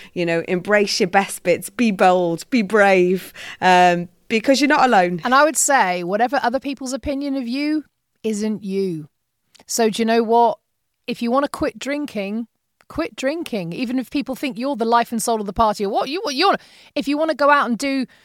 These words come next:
Speaker 2: some great sporting challenge. Oh, hang on, you're a couch potato. What are you gonna go and do that for?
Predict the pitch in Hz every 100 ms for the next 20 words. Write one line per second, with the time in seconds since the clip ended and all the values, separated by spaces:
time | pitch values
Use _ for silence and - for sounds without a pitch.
0 | _ _ - 269 214 262 254 - 277 294
1 | 285 247 - 220 175 170 - 320 480 392
2 | 269 403 403 339 320 - - 392 403 285
3 | 240 285 339 427 453 302 262 233 214 214
4 | 190 165 175